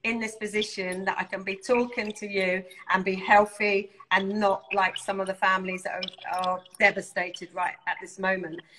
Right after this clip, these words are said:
So I look at that and I think that's a simple thing to be grateful for, but I am really grateful.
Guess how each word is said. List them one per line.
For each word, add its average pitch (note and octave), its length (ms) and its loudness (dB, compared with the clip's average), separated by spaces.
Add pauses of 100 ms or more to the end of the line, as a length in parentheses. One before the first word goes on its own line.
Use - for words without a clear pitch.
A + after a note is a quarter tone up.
(120)
So A3 140 2
I G#3+ 80 10
look A#3+ 260 2
at B3 120 -2
that G3 240 4
and G3 100 -4
I G3+ 60 -2
think G#3 260 -8
that's - 240 -4
a F#3+ 60 -12
simple B3 560 -4
thing F#3 400 0
to G3+ 120 -12
be F#3+ 400 -4
grateful G3 480 2
for, F#3+ 400 -2 (320)
but - 140 6
I F#3 80 6
am F#3 200 6
really F#3+ 220 0
grateful. F#3 560 -2